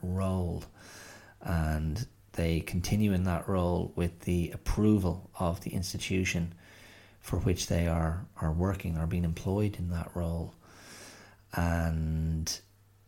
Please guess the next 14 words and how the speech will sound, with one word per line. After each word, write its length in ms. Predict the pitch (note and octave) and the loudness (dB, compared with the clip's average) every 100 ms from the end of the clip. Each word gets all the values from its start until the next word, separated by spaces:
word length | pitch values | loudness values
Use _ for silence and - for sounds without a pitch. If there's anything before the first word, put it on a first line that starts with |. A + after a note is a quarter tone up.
| - _ _ - - - - - | -20 _ _ -20 -20 -20 -20 -6
the, 840 | F#2+ F#2 F#2 F2+ F2+ F2 F2+ - - - - _ - - - - - - | 0 2 2 2 2 0 -2 -6 -14 -20 -20 _ -20 -20 -20 -20 -20 -2
the, 420 | G2+ F#2+ F2+ F#2+ | 2 4 4 4
um, 420 | F2+ F2+ F2 F2 F2 - - _ _ - | 6 4 4 2 -2 -10 -20 _ _ -2
the 80 | G#2 | 2
Milgram 680 | G2+ G#2+ G#2+ A2 F#2 F2 F2 - _ - - - - - - - - | 6 8 6 6 4 2 -2 -14 _ -20 -20 -20 -20 -20 -20 -20 -10
experiment 540 | - - G#2 F2+ E2+ | -6 0 2 4 2
as 120 | F#2 | 0
well, 540 | G2 G#2 G#2 F#2+ F2+ - - | 2 4 6 4 2 -6 -4
that 180 | G2+ G2 | -2 0
idea 380 | F2+ F#2 F#2 F#2 | 0 2 2 4
that, 220 | F2+ - - - - - | 2 -2 -10 -20 -10 0
well, 80 | |
someone 340 | F#2 - G2 F#2 | 4 4 4 4
else 460 | F2+ E2+ - - | 4 2 0 -2